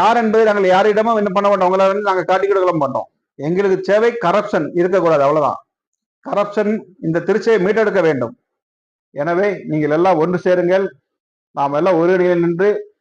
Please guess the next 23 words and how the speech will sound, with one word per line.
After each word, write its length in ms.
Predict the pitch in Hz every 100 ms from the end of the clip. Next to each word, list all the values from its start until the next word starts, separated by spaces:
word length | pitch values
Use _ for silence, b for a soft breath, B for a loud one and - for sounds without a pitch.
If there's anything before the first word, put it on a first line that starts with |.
| _ _ _ _ _ _ _ 147
ஒன்று 180 | 185 190
சேருவோம், 420 | 190 185 208 226 - 156
வென்று 240 | 185 214 208
காட்டுவோம். 420 | 190 160 139 127 - _ _ _ _ _ _ _ _ _ _
உள்ளதை 440 | 156 180 226 226 214 - - 160
உள்ளதென்றும் 520 | 175 196 190 196 240 185 - 170
இல்லதை 340 | 220 240 208 165
இல்லதென்றும் 500 | 175 175 165 180 - - _ -
தென்னிந்திய 520 | 180 214 240 220 214 -
திருச்சபை 400 | 202 190 208 196
மக்களுக்கும் 600 | 190 175 175 165 208 190 - _ _ -
இந்த 180 | 170 165 175
சமுதாயத்திற்கும் 880 | 196 269 262 240 196 202 196 226 170 -
கிறிஸ்தவர்களாக 600 | 214 208 254 233 214 208
இருந்து 160 | 202 233
நாம் 220 | 208 214 156 - -
செய்ய 160 | 190 226
வேண்டிய 220 | 220 208 -
கடமை 360 | 180 196 220
நிறைய 320 | 190 190 202 196
இருக்குது, 240 | 190 247
செய்து 360 | 220 202 202 202
காட்டுவோம். 480 | 156 147 131 117